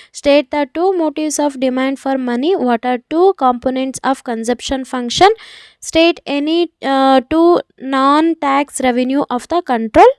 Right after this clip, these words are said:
government. ಕೆಳ ದರ್ಜೆಯ ಸರಕುಗಳೆಂದರೇನು? ಉದಾಹರಣೆ ಕೊಡಿ. ಬೇಡಿಕೆ ನಿಯಮ ತಿಳಿಸಿ. ಬೆಲೆ ಪೂರೈಕೆ ಸ್ಥಿತಿ,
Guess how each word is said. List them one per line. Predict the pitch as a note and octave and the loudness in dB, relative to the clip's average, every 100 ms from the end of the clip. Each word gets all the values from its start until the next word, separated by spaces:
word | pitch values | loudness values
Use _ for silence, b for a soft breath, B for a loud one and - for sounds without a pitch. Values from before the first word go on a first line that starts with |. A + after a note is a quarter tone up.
| - | 0
government. | A3+ A3 G#3+ G3+ A3 G#3 F#3 - _ _ _ _ _ _ _ _ _ _ - | 4 6 4 2 4 4 0 -8 _ _ _ _ _ _ _ _ _ _ -4
ಕೆಳ | C#4 D4 D4+ | 2 2 4
ದರ್ಜೆಯ | D4+ D4+ D4+ | 2 2 0
ಸರಕುಗಳೆಂದರೇನು? | D4 A#3+ A#3 C4+ B3+ B3+ B3+ B3 A#3+ B3 F4+ | 2 0 0 -2 -2 -2 -2 0 0 0 2
ಉದಾಹರಣೆ | C4 A#3 A#3 A#3 | 2 2 0 -2
ಕೊಡಿ. | A#3 A#3 B3+ | -2 -4 -4
ಬೇಡಿಕೆ | D4 A#3 A3+ A#3+ - D#4+ - B B B | -2 -2 -2 -4 -4 -4 -4 B B B
ನಿಯಮ | B3+ C4 C#4+ D#4 E4 | -8 -2 0 2 0
ತಿಳಿಸಿ. | C#4 B3 A#3 C4+ C#4+ | 0 -2 0 0 0
ಬೆಲೆ | A#3 A3+ C4+ | 2 2 0
ಪೂರೈಕೆ | C#4+ C#4+ C4+ C4+ C#4+ | 0 0 0 -2 -6
ಸ್ಥಿತಿ, | - C4 B3+ D#4 | -6 -8 -4 -2